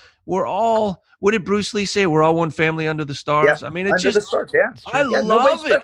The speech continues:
Speaker 1: And I love people's differences, their language, the skin tone, the size, the food. I mean, I,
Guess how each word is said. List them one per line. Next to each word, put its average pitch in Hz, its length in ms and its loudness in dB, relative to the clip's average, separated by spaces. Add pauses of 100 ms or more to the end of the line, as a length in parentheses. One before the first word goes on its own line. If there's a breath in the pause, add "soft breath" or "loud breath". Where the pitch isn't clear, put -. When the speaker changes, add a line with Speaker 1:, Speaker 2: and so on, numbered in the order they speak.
Speaker 1:
And 196 140 -2
I 190 80 0
love 214 640 -2
people's 208 420 -4
differences, 151 600 -4
their 143 180 0
language, 165 640 -4 (400 loud breath)
the 143 340 2 (140)
skin 233 340 -2
tone, 180 360 2
the 143 80 -2
size, 196 580 0
the 147 100 -4
food. 214 460 -2
I 160 120 0
mean, 185 180 0
I, 202 140 0